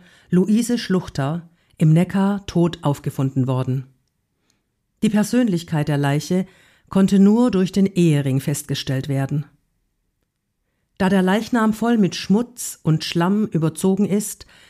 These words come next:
findet heute Nachmittag unter gerichtlicher Aufsicht eine Reinigung statt.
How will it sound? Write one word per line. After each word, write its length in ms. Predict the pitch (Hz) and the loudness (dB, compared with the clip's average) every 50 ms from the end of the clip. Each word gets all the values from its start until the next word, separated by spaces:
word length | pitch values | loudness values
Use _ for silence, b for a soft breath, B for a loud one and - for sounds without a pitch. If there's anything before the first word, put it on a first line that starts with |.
| b b b b | b b b b
findet 420 | - 226 233 240 240 240 233 - | -2 0 2 2 2 0 0 0
heute 260 | 220 233 247 240 254 | -2 -2 0 0 0
Nachmittag 800 | 226 190 175 185 180 165 147 151 - 147 147 160 180 196 - - b b b b b b b b b | 2 2 2 0 0 -2 -4 -2 -4 -4 -4 -4 -4 -6 -8 -14 b b b b b b b b b
unter 240 | - 208 - 226 214 | 2 2 2 2 2
gerichtlicher 600 | 160 202 185 233 247 233 - - 269 - 226 - | 2 2 2 2 0 -2 -2 -6 -6 -4 -4 -2
Aufsicht 720 | 160 165 170 170 170 - - 202 208 202 - - - - _ _ - | -2 -2 -2 -4 -6 -6 -4 -4 -4 -6 -8 -18 -20 -20 _ _ -4
eine 320 | - 170 165 170 180 175 | 0 2 2 2 2 2
Reinigung 420 | 165 160 143 135 135 131 135 131 135 | 2 2 2 2 0 0 -2 -4 -4
statt. 460 | - - 139 135 131 - - - - | -6 -6 -8 -8 -8 -10 -14 -18 -20